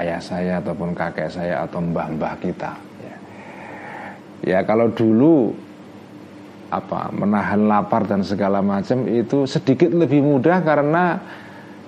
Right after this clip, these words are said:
ya ketersediaan makanan itu terbatas <laughs> sekali kan. Pakaian juga terbatas, hiburan juga terbatas. Nah, sekarang kita hidup dalam zaman yang sama sekali berbeda,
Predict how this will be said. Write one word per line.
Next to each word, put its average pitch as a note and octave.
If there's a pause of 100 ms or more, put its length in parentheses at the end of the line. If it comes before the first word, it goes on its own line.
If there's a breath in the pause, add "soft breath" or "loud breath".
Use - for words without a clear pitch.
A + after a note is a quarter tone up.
ya C#3+
ketersediaan B2+ (360)
makanan B2+
itu F3 (340)
terbatas G#2+
<laughs> -
sekali B2+
kan. F#2+ (1000 loud breath)
Pakaian G2
juga F#2
terbatas, G#2+
hiburan G#2
juga F#2+
terbatas. G#2+ (1120 loud breath)
Nah, F2+
sekarang A2+
kita C3
hidup A#2
dalam A2
zaman G#2+
yang G#2+
sama A#2+
sekali A2
berbeda, F2+